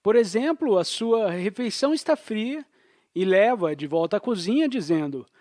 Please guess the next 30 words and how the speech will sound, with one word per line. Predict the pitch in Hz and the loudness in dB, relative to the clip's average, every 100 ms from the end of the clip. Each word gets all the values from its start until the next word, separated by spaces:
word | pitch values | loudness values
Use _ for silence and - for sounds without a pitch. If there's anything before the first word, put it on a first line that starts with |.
| _ _ _ - | _ _ _ -12
"Essa | 240 320 | -4 -2
comida | 311 294 285 | 2 2 0
está | - 262 | 0 -2
fria | - 226 240 277 | -2 -6 -2 0
e | 156 180 | 2 0
precisa | 165 214 - 247 262 | -2 -8 -4 -2 -2
ser | - 269 262 | 0 0 2
aquecida | 254 - 262 - 240 | 0 0 -4 -2 0
outra | 254 285 262 | 0 2 2
vez, | 190 214 | 2 0
se | - | -4
possível." | - - - 165 160 120 - _ _ _ _ _ - | -10 -10 -6 -6 -6 -10 -16 _ _ _ _ _ -8
Não | 214 | -2
há | 294 | 2
nada | 240 202 240 185 | 4 4 2 -2
de | 139 | -4
errado | 135 151 135 | -6 -8 -10
nisso. | 123 107 - - - _ _ _ _ - | -12 -12 -14 -16 -18 _ _ _ _ -10
A | 160 | -6
ação | 151 - 190 226 247 135 _ _ _ - | -6 -2 0 2 0 -6 _ _ _ -6
vem | 147 247 | 0 0
fora | - - 208 262 220 | -2 -2 2 2 2
do | 160 | 0
alinhamento. | 160 143 123 104 127 - - _ _ _ _ _ | 0 -2 -6 -12 -18 -20 -20 _ _ _ _ _
Por | - 175 | -4 -2
outro | 202 202 | -2 -2
lado, | 180 202 233 233 185 | 0 0 0 0 -2
a | 160 | 0
mesma | 170 214 208 | 0 0 0
ação | 165 - - 202 247 | -2 -4 -4 -4 -4